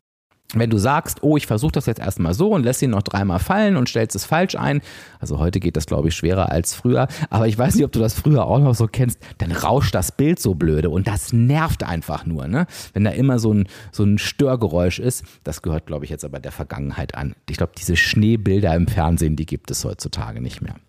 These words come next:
Ich denke trotzdem, du kannst es dir vorstellen. Und jetzt stell dir halt vor, dass du bei Dein Leben Deluxe dich mit deiner Gebrauchsanweisung beschäftigst.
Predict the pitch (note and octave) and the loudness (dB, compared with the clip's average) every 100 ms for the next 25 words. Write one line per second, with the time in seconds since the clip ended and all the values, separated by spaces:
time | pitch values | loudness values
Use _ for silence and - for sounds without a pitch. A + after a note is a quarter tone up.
0 | - - - - D#3+ D#3 D3 D3 - C#3+ | -14 -14 -14 -4 0 0 0 -2 0 2
1 | C3 - - A2+ - F#2 F#2 F#2 D#2 - | 2 0 -4 -4 0 0 -2 -2 -4 -4
2 | - - - - - _ _ - - - | -8 -10 -10 -10 -12 _ _ -16 -14 -14
3 | - C3+ C3 - _ _ _ A#2+ A3+ - | -2 0 0 -6 _ _ _ -2 -2 -2
4 | - C#3 C3 A#2 G2+ - B2 E3 C#4+ C3+ | 0 2 2 4 2 0 2 2 2 -2
5 | - A#2 G2+ G2+ F#2+ G2+ G2 G2 F2+ E2 | -2 0 0 2 4 4 2 2 2 2
6 | F2+ A3+ - - - - - C3 - C#3 | 2 0 -2 -8 -10 -6 -2 -2 0 0
7 | E2+ F2+ G2 D3+ - F2+ - E2 D#2+ C#2+ | 2 0 0 -2 0 0 0 -2 -2 -2
8 | D2+ C#2 - - - - - - | -6 -6 -6 -6 -8 -12 -12 -12